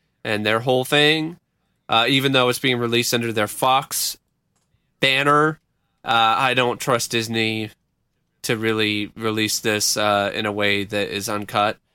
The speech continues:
Also, why did it take so damn long? If, if it wa-, is being released the way that it was always intended to be released,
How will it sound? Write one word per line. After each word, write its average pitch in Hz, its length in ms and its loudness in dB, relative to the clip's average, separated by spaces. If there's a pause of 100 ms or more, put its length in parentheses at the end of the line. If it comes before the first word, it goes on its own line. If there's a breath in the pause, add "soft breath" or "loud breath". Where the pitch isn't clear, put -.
(200)
Also, 143 720 0 (1400)
why 175 180 2
did 262 140 4
it 196 100 2
take 175 220 0
so 202 160 2
damn 180 320 4
long? 185 500 2 (720)
If, 151 320 0
if 147 480 2
it 143 180 4
wa-, 147 140 0
is 139 340 2
being 156 220 2
released 139 480 0
the 143 100 2
way 127 300 4
that 131 180 2
it 123 80 2
was 123 160 0
always 127 340 2
intended 123 360 0
to 135 80 0
be 147 120 2
released, 151 720 -2